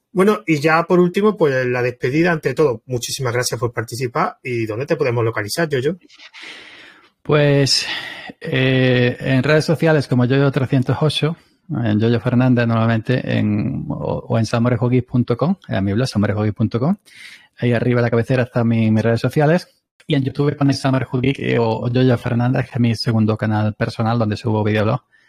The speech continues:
Speaker 2: Eh, pues, pues, pues ahí, ahí estoy.
Speaker 1: Bueno, y a los demás, pues recordar que esto, hay un canal de, bueno, perdón, una cuenta de Twitter que es Entre Cuadrado, donde pondré las publicaciones, los próximos entrevistados, las grabaciones que estamos haciendo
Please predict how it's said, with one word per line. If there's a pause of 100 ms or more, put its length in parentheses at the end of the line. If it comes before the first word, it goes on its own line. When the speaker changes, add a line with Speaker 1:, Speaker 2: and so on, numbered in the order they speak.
(500)
Speaker 2:
Eh,
pues,
pues, (100)
pues
ahí, (140)
ahí
estoy. (1300)
Speaker 1:
Bueno,
y
a
los
demás,
pues
recordar
que
esto,
hay
un
canal
de,
bueno,
perdón,
una
cuenta
de
Twitter
que
es
Entre
Cuadrado,
donde
pondré (380)
las
publicaciones,
los
próximos
entrevistados,
las
grabaciones
que
estamos
haciendo